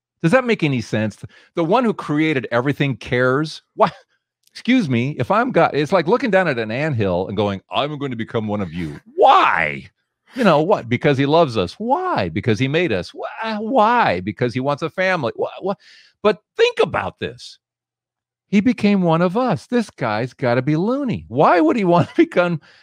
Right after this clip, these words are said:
and to, and to have to go through what we go through. But he did because he loves us, because he needs to reconcile everything back to the Father. Once upon a time, everything was perfect in the universe. And then the angels fell.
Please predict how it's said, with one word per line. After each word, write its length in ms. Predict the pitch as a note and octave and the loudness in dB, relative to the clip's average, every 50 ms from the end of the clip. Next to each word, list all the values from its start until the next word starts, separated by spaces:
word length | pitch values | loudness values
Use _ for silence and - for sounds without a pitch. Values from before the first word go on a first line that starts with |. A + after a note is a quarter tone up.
| _ _ _ _ - | _ _ _ _ -6
and 140 | - D#3+ D#3 | -4 -2 0
to, 100 | D#3+ D3+ D3 | 0 -2 -2
and 160 | D3 D#3 D#3+ | 0 -2 0
to 80 | E3+ D#3+ | 2 0
have 100 | F3+ - | 0 0
to 100 | - C#3 | -2 -4
go 680 | A#2 G#2 F#2+ F2 - C#3 D3+ F#3 B3 C4 G3 A#2+ F#2 F2+ | -4 -4 -10 -6 0 2 4 6 6 6 6 4 2 -4
through 240 | - - B2 A2+ G2+ | -6 -6 -4 -4 -2
what 280 | G2+ G#2 F#2+ F2 D#2+ _ - G#2 F2+ | 0 0 -2 -2 -4 _ -18 -14 -6
we 200 | A2+ A#2+ G#2 F2 | -4 -4 -4 -4
go 280 | D2+ - G#2 F#2 E2+ D#2 | -2 -2 -2 -2 -2 -6
through. 280 | - - F2 D#2+ D#2+ | -8 -14 -16 -16 -14
But 140 | D#2+ G2+ F#2+ | -14 -12 -10
he 120 | G2+ F#2 - _ - | -10 -12 -12 _ -12
did 320 | G3 G#3 E3+ G2 D2+ F2+ - | -10 -8 -8 -8 -10 -14 -16
because 280 | F#2+ - G#2+ F#2+ E2+ | -16 -12 -10 -10 -8
he 80 | G2+ G2+ | -8 -8
loves 300 | G#2 C#3 F3 D3 F#2+ F2 | -6 -6 -6 -6 -8 -10
us, 100 | D#2 - | -14 -10
because 300 | - G2+ - A#2+ G2 - | -10 -8 -6 -4 -4 -4
he 80 | G#2 | -4
needs 200 | G2 G2+ G#2 F#2 - | -4 -4 -4 -4 -4
to 100 | - G#2 | -4 -4
reconcile 1080 | F#2+ F#2+ G#2+ D3 A3 A3+ - E3+ B2+ G#2 - - - F#2+ D#2 D2+ D#2+ E2 F#2 G#2+ A#2 - _ _ _ _ - | -2 0 2 2 2 2 0 -4 -10 -10 -10 -12 -10 -10 -10 -10 -12 -14 -12 -14 -14 -14 _ _ _ _ 0
everything 500 | B2+ C3+ C3+ D#3+ D#3 - - D3 C#3+ A2+ | 0 2 4 2 2 2 2 2 2 2
back 320 | F2 - B2 A#2+ B2 - - | 0 0 0 0 -2 -4 -6
to 80 | - A2+ | -8 -6
the 100 | A2 G2+ | -6 -4
Father. 380 | - - G#2 F#2 E2 D#2 D2+ | 0 0 0 0 0 -2 -6
Once 440 | D2 D2 D#2 F2 - C4+ - G3+ - | -8 -6 0 2 4 4 4 2 0
upon 300 | D#3 G#2 - G#2+ F#2+ F2+ | -4 -2 -2 -2 -2 -2
a 60 | E2 | -4
time, 420 | E2 - - F2 E2+ E2+ F2+ F2 - _ _ _ _ _ _ _ _ - | -6 -6 -4 -4 -4 -4 -4 -6 -8 _ _ _ _ _ _ _ _ 0
everything 420 | C#3 C#3 D3 C#3+ - C3 A2+ G2+ | 0 2 2 2 2 2 0 0
was 200 | F2+ E2 - - _ _ _ - | 0 -2 -6 -10 _ _ _ -8
perfect 580 | - - E3+ - - - D#2+ - _ - - _ _ _ - | -2 0 0 0 -2 -8 -12 -12 _ -20 -20 _ _ _ 0
in 120 | G#2+ G2+ | 2 4
the 80 | G#2 F#2+ | 4 4
universe. 480 | F2+ E2 D2 - C#2 B1 A#1+ - - _ _ _ _ _ _ _ _ _ - | 4 2 0 -2 -8 -12 -12 -14 -18 _ _ _ _ _ _ _ _ _ -6
And 100 | E3+ D#3+ | -2 0
then 100 | F#3 F#3+ F3+ | 2 2 4
the 100 | E3+ D#3 | 4 4
angels 280 | D#3+ D3+ - G#2 F2 | 4 2 2 0 -2
fell. 220 | - G#2 E2 C#2+ | 0 -2 -2 -2